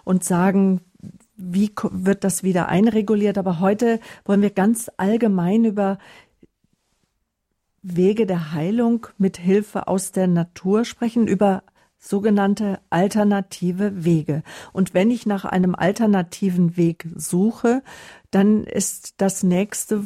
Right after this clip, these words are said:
was ich dann auf der Suche bin, das ist nach einem Mediziner, der sich mit altem Wissen aus der Naturmedizin auskennt. Das sind heute schon auch Fachärzte für Naturheilkunde,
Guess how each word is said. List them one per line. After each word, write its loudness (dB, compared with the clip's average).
was -2
ich -8
dann 4
auf -2
der 2
Suche -2
bin, 4
das -2
ist -6
nach -2
einem 4
Mediziner, 0
der 2
sich -6
mit 0
altem 2
Wissen 2
aus -2
der 2
Naturmedizin 0
auskennt. -2
Das -4
sind 2
heute 0
schon -2
auch -2
Fachärzte -4
für -2
Naturheilkunde, 2